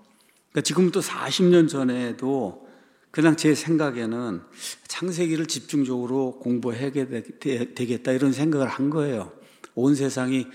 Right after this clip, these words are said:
진화론 속에 이제 빠져 있으니까. 그래서 매주 금요일 저녁마다, 예, 약 일 년 반 동안, 일 년 반 동안이니까 한 칠팔십 번, 예, 창세기를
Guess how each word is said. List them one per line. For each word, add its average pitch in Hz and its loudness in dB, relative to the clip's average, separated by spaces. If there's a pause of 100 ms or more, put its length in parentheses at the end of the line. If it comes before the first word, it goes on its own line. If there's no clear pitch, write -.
(260)
진화론 127 2
속에 117 -2
이제 113 -2
빠져 135 -2
있으니까. 110 -6 (680)
그래서 156 2
매주 151 2
금요일 143 4
저녁마다, 123 -2 (720)
예, 113 -10
약 131 -2
일 139 2
년 151 6
반 110 -6
동안, 101 -4 (460)
일 120 -4
년 127 4
반 120 -4
동안이니까 117 -2
한 123 -4
칠팔십 - -2
번, 113 -6 (960)
예, 113 -16
창세기를 135 -2